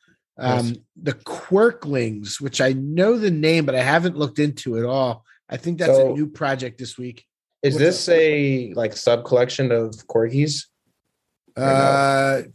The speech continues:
Speaker 1: good question.
Speaker 2: I think
Speaker 1: Let me
Speaker 2: so.
Speaker 1: look, let me pull it up.
Speaker 2: Yeah, I don't
Speaker 1: I don't know.
Speaker 2: I
Speaker 1: <laughs> I don't know if it is or isn't, man. We gotta
Speaker 2: Unless
Speaker 1: look
Speaker 2: they
Speaker 1: it up.
Speaker 2: ripped off the art. I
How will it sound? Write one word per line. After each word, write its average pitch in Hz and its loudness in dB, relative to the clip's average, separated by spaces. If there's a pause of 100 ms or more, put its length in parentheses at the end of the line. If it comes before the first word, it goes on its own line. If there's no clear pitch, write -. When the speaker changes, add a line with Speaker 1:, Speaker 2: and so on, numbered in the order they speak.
Speaker 1:
good 208 -2
question. 120 -4
Speaker 2:
I 131 4
think 143 2
Speaker 1:
Let - -4
me 143 0
Speaker 2:
so. 110 2
Speaker 1:
look, - -4
let 156 -2
me 151 -2
pull 117 -2
it 113 -2
up. 107 -6 (360)
Speaker 2:
Yeah, 92 2 (120)
I - -4
don't - -
Speaker 1:
I 139 0
don't 135 -2
know. 110 -4 (200)
Speaker 2:
I 156 0
Speaker 1:
<laughs> 185 2
I - 0
don't 196 -6
know 185 2
if 151 -8
it 160 -2
is 147 -6
or 123 -10
isn't, 120 -8
man. 113 -14 (640)
We 151 -8
gotta 139 2
Speaker 2:
Unless 160 4
Speaker 1:
look 180 -4
Speaker 2:
they 175 6
Speaker 1:
it - 6
up. 143 2
Speaker 2:
ripped 147 4
off 135 4
the 98 -6
art. 113 0
I - -8